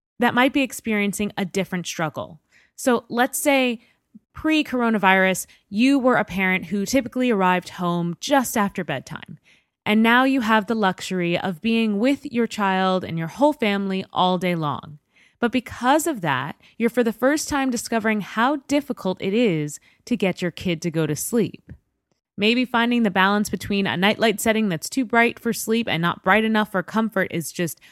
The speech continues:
a losing battle that inspires you to invent a new kind of sleep comfort plush. The third scenario I want to talk to you about revolves around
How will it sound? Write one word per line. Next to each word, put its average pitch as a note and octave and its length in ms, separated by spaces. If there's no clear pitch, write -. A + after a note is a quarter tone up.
a E3+ 100
losing B3+ 440
battle A#3+ 540
that F#3 240
inspires A3 580
you B3+ 120
to A3+ 140
invent G3+ 440
a F#3 80
new F#3 240
kind F3+ 460
of C#3 200
sleep - 340
comfort - 520
plush. - 580
The A3+ 120
third D#4 320
scenario G3 500
I F#3+ 220
want G3+ 140
to A3+ 80
talk F3 280
to - 120
you F3+ 60
about D#3 380
revolves F#3 800
around D#3+ 560